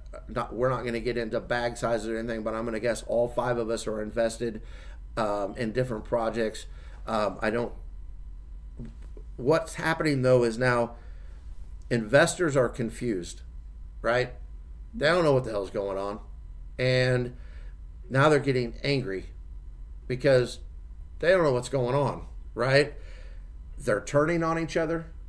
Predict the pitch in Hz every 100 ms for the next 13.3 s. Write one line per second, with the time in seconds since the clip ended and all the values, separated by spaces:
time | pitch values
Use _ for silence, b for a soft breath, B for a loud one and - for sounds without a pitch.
0 | - - - 143 135 117 98 87 123 151
1 | 151 147 117 104 - 135 127 117 107 110
2 | 139 147 139 147 131 - 131 127 117 131
3 | 139 135 131 B B B - 147 131 101
4 | - 110 - 95 - 139 147 147 139 127
5 | B B B - 110 107 104 98 95 -
6 | - - - - 110 110 147 151 160 147
7 | 143 143 143 139 127 110 98 98 92 -
8 | - 156 165 160 151 - - 147 139 135
9 | 135 - - 151 147 143 131 151 143 131
10 | 143 131 - B B B - 120 123 123
11 | 120 113 104 - - - 113 - 175 160
12 | 147 131 113 - 143 139 123 95 92 -
13 | 143 104 98